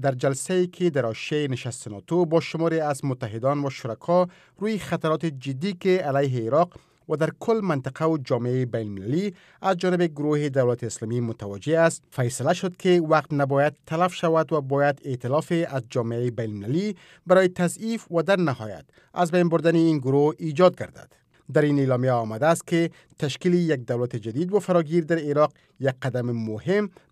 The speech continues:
در راستای این تلاش‌ها خواهد بود. در این حال، حمایت نظامی شرکای عراقی، متوقف کردن جریان ملحق شدن جنگجویان به دولت اسلامی،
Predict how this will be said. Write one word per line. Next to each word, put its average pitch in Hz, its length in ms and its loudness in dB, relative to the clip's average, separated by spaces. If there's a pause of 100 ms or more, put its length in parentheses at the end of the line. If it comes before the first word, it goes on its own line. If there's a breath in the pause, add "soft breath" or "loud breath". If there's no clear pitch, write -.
در 185 80 6
راستای 175 520 2
این 160 140 -4
تلاش‌ها 139 360 0
خواهد 98 340 -12
بود. - 280 -20 (640)
در 123 120 -4
این 127 180 0
حال، 156 280 0 (240 soft breath)
حمایت 175 360 2
نظامی 151 520 0
شرکای 131 600 -4
عراقی، 180 460 -4 (260 soft breath)
متوقف 180 540 2
کردن 180 420 2
جریان 143 440 0
ملحق 127 360 -2
شدن 135 400 -2
جنگجویان 117 580 -2
به 139 60 -4
دولت 123 320 -2
اسلامی، 135 640 -2